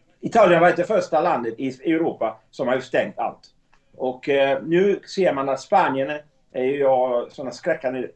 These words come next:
siffror, precis som i Italien. England börjar bli också mycket värre, va? Och, eh, jag tror att man ska gå igenom det, va? Men, eh, det är mycket speciellt som ni gör i Sverige, att, eh, ni har inte stängt av landet, va? Och det är kanske,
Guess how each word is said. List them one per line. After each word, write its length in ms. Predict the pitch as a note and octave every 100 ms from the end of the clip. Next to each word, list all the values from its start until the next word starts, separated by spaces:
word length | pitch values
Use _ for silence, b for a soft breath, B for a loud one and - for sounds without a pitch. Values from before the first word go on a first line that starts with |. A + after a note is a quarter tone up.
| _ _
siffror, 420 | - D#3+ E3 B2+ A#2 -
precis 300 | D3 D#3 B2
som 140 | B2+
i 40 | B2
Italien. 600 | B2 F3+ D3 D3+ D#3 - -
England 420 | D#3 D#3+ C3+ C3+
börjar 260 | C3+ C3 B2+
bli 200 | B2+ B2+
också 240 | B2+ -
mycket 300 | B2+ A#2+ B2+
värre, 360 | C3 C3 A#2+ D3+
va? 200 | B2 A#2+
Och, 300 | B2+ B2 -
eh, 180 | C3+ C3 B B B B
jag 240 | D#3+ F#3+ -
tror 320 | G#3+ G3 F#3 -
att 180 | D#3 D#3
man 120 | D#3
ska 160 | - F3+
gå 200 | E3 E3
igenom 420 | F3+ F3 B2 C3+
det, 200 | F#3+ B2
va? 140 | A#2+ C#3
Men, 220 | D#3 D#3
eh, 120 | D#3 - _ -
det 140 | D#3
är 60 | F3+
mycket 600 | G#3+ F#3 E3+ E3 D#3+ -
speciellt 500 | - E3 D3 F3+ G#3+ _ _ -
som 440 | D#3 D#3 D3 C3+
ni 100 | E3
gör 220 | D#3+ C#3 C#3
i 60 |
Sverige, 400 | C3 D#3+ A#2 A#2+
att, 160 | A#2 B2+
eh, 80 | A#2+
ni 120 | B2
har 100 | D3
inte 180 | - B2
stängt 360 | C#3+ B2 -
av 220 | A#2 G#2+
landet, 480 | B2 A2+ G#2 D3 -
va? 200 | - - b b -
Och 100 | C3
det 180 | C#3+ C#3+
är 40 |
kanske, 560 | D#3 C#3+ - C#3 C#3